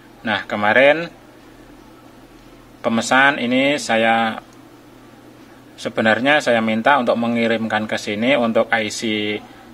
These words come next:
aslinya yang ada di mainboard laptop. Namun karena terkendala ongkos kirim yang lumayan mahal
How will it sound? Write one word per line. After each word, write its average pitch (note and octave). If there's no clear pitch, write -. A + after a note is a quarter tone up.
aslinya A#2
yang G#2+
ada G#2+
di G#2+
mainboard A2
laptop. A#2
Namun B2+
karena C3
terkendala G#2+
ongkos A2+
kirim A2+
yang G#2+
lumayan A2
mahal G#2+